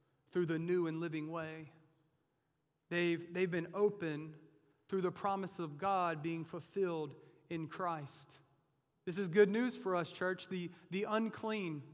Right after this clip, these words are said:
the rebellious sinner can now enter into his gates,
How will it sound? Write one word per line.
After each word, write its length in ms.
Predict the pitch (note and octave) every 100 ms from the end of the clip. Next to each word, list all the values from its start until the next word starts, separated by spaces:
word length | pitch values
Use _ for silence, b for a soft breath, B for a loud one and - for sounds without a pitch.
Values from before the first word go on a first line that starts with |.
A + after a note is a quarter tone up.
| - - _ b b b b
the 120 | F3+ G3+
rebellious 600 | G#3+ E3 A3 A3+ G3+ F3+
sinner 680 | - - B3 G#3 D3+ C#3 - - b b b -
can 280 | G3+ F#3 F#3
now 360 | G#3+ G#3 F#3+ -
enter 360 | A3+ A3 G#3
into 760 | F#3+ G#3 A3 - F3+ D#3 C#3+ C#3 C#3+ - b b b
his 280 | - G#3 F#3
gates, 800 | D#3+ G#3 F3+ D#3 - - - -